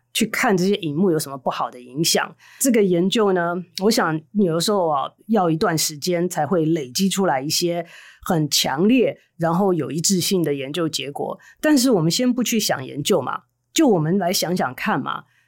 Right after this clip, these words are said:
我们人演化的过程当中是慢慢慢慢演化的。所以我之前讲到科技的发展，感觉到其实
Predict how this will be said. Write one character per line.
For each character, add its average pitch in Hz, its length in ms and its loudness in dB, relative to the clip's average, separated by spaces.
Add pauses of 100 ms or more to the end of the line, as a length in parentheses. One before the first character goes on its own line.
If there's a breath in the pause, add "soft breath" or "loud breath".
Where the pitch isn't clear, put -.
(300)
我 220 180 4
们 214 200 6
人 208 500 2 (140)
演 185 240 -2
化 214 200 0
的 180 100 2
过 175 220 0
程 147 180 -4
当 160 280 -2
中 156 340 -4 (760 soft breath)
是 - 520 2
慢 302 200 4
慢 254 140 4
慢 233 120 4
慢 180 200 4
演 123 160 -6
化 135 240 -2
的。 - 220 -14 (260)
所 247 180 2
以 285 40 6
我 220 140 4
之 220 140 0
前 180 200 2
讲 139 180 -2
到 175 140 -2
科 254 240 0
技 247 180 2
的 151 360 0 (280)
发 214 220 0
展， 147 300 -2 (180)
感 170 200 2
觉 185 200 2
到 240 180 0
其 185 220 -2
实 180 420 -2